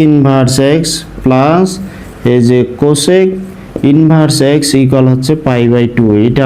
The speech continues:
আমরা লিখতে পারি এই তিনটা সূত্র। তবে এইখানে যেটা বিষয়, এখানে sin ইনভার্সের পরে যা থাকবে, cos ইনভার্সের পরে যদি এখানে তাই থাকে, এটা equal আমরা পাই by টু লিখতে পারবো। যেমন ট্যান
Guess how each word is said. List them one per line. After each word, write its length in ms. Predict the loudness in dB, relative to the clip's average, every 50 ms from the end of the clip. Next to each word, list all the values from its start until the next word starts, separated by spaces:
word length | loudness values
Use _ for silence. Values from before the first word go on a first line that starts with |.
| 2
আমরা 180 | 2 2 2 2 2 2
লিখতে 220 | 2 0 0 0 0
পারি 120 | 0 0 0 0 0
এই 60 | 0 0 0
তিনটা 220 | 0 0 0 -2 -2 -2
সূত্র। 220 | -2 -2 -2 -2 -2 -2 -2 -6 -8 -12 -14 -14 -12 -12 -12 -12 -8 -4 -2
তবে 180 | 0 2 2 2 2 2
এইখানে 320 | 2 2 2 2 2 2 2 2
যেটা 220 | 2 2 2 2 2 2 2
বিষয়, 340 | 0 0 0 0 0 0 0 -2 -4 -8 -12 -16 -16 -16 -16 -16 -10 -4 -2 0
এখানে 300 | 0 2 2 2 2 2 2 0 0 0 0 -2
sin 220 | -2 -2 0 0 2 2 2
ইনভার্সের 500 | 4 4 4 2 2 0 0 0 0 0 0 0
পরে 220 | 0 2 2 2 2 2 2 2
যা 140 | 2 2 0 0 0 0
থাকবে, 400 | 2 2 2 2 2 2 2 2 2 2 0 -2 -4 -8 -12 -16 -16 -16 -16 -10 -6 -2
cos 200 | 0 0 2 2 2 4
ইনভার্সের 420 | 2 2 2 2 0 0 0 0 0 0 0
পরে 220 | 0 2 2 2 2 2 2
যদি 200 | 2 2 2 2 2 2
এখানে 220 | 2 2 2 0 0 0
তাই 160 | 0 0 0 0 0 0
থাকে, 280 | -2 0 0 0 0 0 -2 -4 -8 -14 -8 -4 -2
এটা 140 | 0 0 2 2 2
equal 180 | 2 2 2 2 2
আমরা 180 | 2 2 2 0 0
পাই 120 | 0 0 2 2
by 100 | 2 0 0 0
টু 60 | 0 0 0
লিখতে 240 | 0 -2 -2 -2 -2 0 0
পারবো। 260 | 0 0 -2 -2 -2 -4 -6 -10 -14 -14 -12 -12 -12 -14 -14 -12 -6 -2 0
যেমন 220 | 2 2 2 2 0 0
ট্যান 180 | 0 0 2